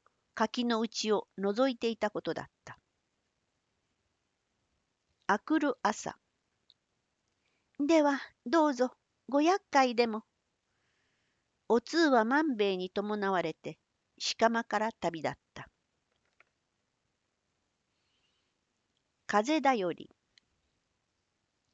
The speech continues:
昨夜は辰の止まり。万兵衛の親切着にも、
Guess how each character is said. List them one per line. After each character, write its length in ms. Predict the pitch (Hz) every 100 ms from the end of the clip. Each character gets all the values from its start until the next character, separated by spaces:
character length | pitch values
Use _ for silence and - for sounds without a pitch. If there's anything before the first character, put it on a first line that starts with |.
| _ _ _ _
昨 400 | - 240 233 302
夜 160 | 269 190
は 180 | 165 - _ _ -
辰 280 | 196 - 254
の 160 | 247
止 140 | 208 185
ま 160 | 151
り。 200 | 143 - _ _ _ _ _ _ _ _ _ -
万 320 | 214 226 202
兵 180 | 196 180
衛 40 |
の 140 | 170
親 260 | 180 226 240
切 280 | 220 220 185
着 140 | 202
に 160 | 202 185
も、 220 | 170